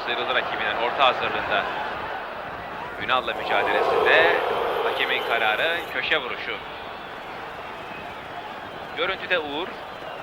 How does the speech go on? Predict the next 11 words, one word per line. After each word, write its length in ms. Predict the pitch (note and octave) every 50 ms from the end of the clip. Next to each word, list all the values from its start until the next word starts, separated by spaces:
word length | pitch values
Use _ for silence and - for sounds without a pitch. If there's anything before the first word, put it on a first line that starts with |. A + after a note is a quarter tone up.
| - - -
Karşılaşmanın 640 | C#3+ C3+ C3+ - D3+ C#3+ C3 B2 - - C3+ C3 B2+ B2+
beşinci 360 | B2+ B2+ - B2+ A#2+ - B2
dakikası, 480 | A#2+ G#2+ - A#2 A2+ A#2 G#2+ - - C#3+
yanında 400 | C3 A#2+ A2+ A#2 A2 G#2 A2 G#2+
Metin. 380 | G#2+ A2 G#2 - B2+ B2+ D3+ - - - - - - - - - - - - - -
Sol 120 | A#2+ A2+
ayağı 280 | A2+ A2+ A2+ A2 G#2+ -
iyi 140 | F#2 B2 C3+
olan 260 | C3 A#2+ A#2 A2 G#2
bir 60 | G#2
futbolcu. 560 | - - G#2 - G2+ G#2+ G#2 G2 - B2+ C#3+